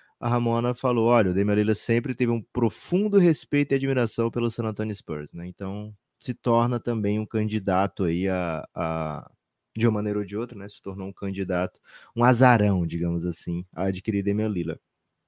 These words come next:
O que que a gente tem visto recentemente, né? Já há alguns anos, que as estrelas chegam aonde querem, né? Normalmente as estrelas conseguem parar, é, na equipe que,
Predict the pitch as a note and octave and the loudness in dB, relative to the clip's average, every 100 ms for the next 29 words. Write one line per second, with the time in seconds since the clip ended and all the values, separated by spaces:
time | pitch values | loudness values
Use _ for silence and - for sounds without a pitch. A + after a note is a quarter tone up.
0 | _ _ _ _ _ _ _ _ _ _ | _ _ _ _ _ _ _ _ _ _
1 | - G3+ D#4 C#4+ A#3 G#3 - F3 B2+ B2+ | -12 -10 0 2 2 2 4 4 4 2
2 | B2 - A2+ A2 G#2+ G2+ G2+ F#2+ E2 - | 2 2 2 2 -2 -6 -4 -4 -4 -6
3 | E2 E2+ F2 _ - G2 G2 G2 F#2 G#2 | -8 -8 -10 _ -6 0 0 0 -2 -6
4 | F2 F#2 E2+ D#2+ D#2 - - C#3+ G#3 - | -4 -4 -2 -4 -8 -10 -6 -4 -4 -8
5 | - A#2+ A#2+ - A#2 G#2+ A#2+ C3+ E3 - | -4 -4 -4 -6 0 2 4 0 -4 -10
6 | - _ - - D3 B2+ C#3+ E3 F3+ E3 | -20 _ -14 -2 2 2 0 -2 -2 0
7 | D3+ D3+ - - E3+ G#2 F2 F#2+ G2+ A2+ | 0 -2 -4 0 0 0 -2 -4 -2 4
8 | A2+ A#2+ C3+ B2 A2 G2 G#2+ B2 B2 A#2 | 8 8 6 2 2 0 -2 -6 -6 -8
9 | - G2+ G#2+ - - A2+ - G2+ G2 G#2 | -6 -4 -4 -8 -10 -10 -4 -2 0 -2
10 | A#2 - A#2 F#2 F#2 - _ _ _ _ | -6 -4 -2 -2 -4 -10 _ _ _ _
11 | _ _ _ _ - A2 G2+ F#2+ G2 G2+ | _ _ _ _ -8 -4 -2 -2 -2 -4
12 | - G2+ A2 - A#2+ A#2+ A2+ A2 G2+ F2+ | -4 -8 -10 -6 -2 -2 -2 -4 -6 -8